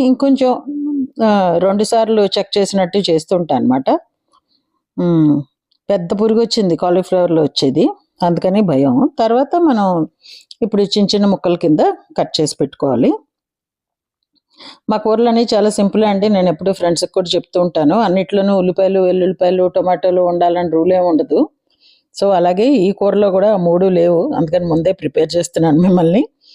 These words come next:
So స్టవ్ మీద కడాయి పెట్టుకున్నాం. కడాయి పెట్టుకున్న తర్వాత actually శనగపిండి ఒక రెండు మూడు స్పూన్లు తీసి కొంచెం వేయించాలి పచ్చివాసన పోయే వరకు. నా దగ్గర పుట్నాల పప్పు పొడి రెడీగా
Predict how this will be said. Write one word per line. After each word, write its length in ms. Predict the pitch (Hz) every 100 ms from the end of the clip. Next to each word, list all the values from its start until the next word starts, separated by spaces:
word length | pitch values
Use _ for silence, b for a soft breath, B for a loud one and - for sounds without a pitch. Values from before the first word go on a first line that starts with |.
| B B B -
So 80 | 190
స్టవ్ 260 | 170 196 180
మీద 180 | 185 175 170
కడాయి 240 | 170 170
పెట్టుకున్నాం. 480 | 170 165 - 165 170 294
కడాయి 280 | 208 165 170
పెట్టుకున్న 380 | 160 - 180 170
తర్వాత 340 | 151 139 143 - 381 320
actually 380 | 190 - 226 294 320 170 156 233 -
శనగపిండి 520 | 180 190 208 220 190
ఒక 160 | 160 165
రెండు 200 | 156 156
మూడు 140 | 143
స్పూన్లు 300 | - 170 180 175
తీసి 240 | 170 - 262
కొంచెం 280 | 185 175 - 185
వేయించాలి 460 | 151 175 175 175 147
పచ్చివాసన 460 | 135 - 175 160 165 147
పోయే 160 | 131 139
వరకు. 340 | 135 - 294 453 _ B B B B B 220
నా 100 | 220
దగ్గర 260 | 220 220 269 254
పుట్నాల 320 | - 240 254 226
పప్పు 200 | 208 185 170
పొడి 180 | 170 208
రెడీగా 340 | 180 170 165